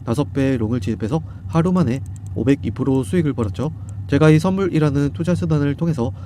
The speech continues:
단기간에 큰 수익을 벌었고요. 그리고 오늘 같은 하락장에서도 충분히 수익을 벌 수 있도록 이렇게 숏 포지션을 취해서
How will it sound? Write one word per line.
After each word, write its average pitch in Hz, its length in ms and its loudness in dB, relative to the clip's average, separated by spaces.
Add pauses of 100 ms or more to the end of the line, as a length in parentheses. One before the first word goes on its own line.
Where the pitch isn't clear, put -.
(120)
단기간에 120 540 0
큰 180 240 -2
수익을 156 360 0
벌었고요. 123 460 -2 (540)
그리고 165 400 6
오늘 214 180 4
같은 165 380 4
하락장에서도 175 840 -2
충분히 139 380 -2 (240)
수익을 170 380 2
벌 127 140 -2
수 - 120 -4
있도록 139 260 -4 (260)
이렇게 127 360 -2
숏 175 200 -2
포지션을 135 1040 0
취해서 180 420 2